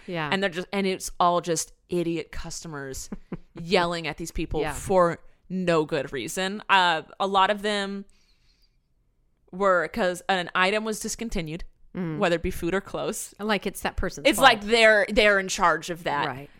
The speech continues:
Speaker 2: For selling out of food,
Speaker 1: Mm-hmm.
Speaker 2: and someone yelled at a worker for selling the last cake pop to the customer in front of them.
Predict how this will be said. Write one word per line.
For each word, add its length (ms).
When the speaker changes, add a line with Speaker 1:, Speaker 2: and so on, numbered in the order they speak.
Speaker 2:
For 240
selling 540
out 140
of 80
food, 460
Speaker 1:
Mm-hmm. 260
Speaker 2:
and 100
someone 380
yelled 380
at 100
a 80
worker 320
for 140
selling 320
the 80
last 320
cake 320
pop 380
to 100
the 80
customer 500
in 60
front 320
of 100
them. 200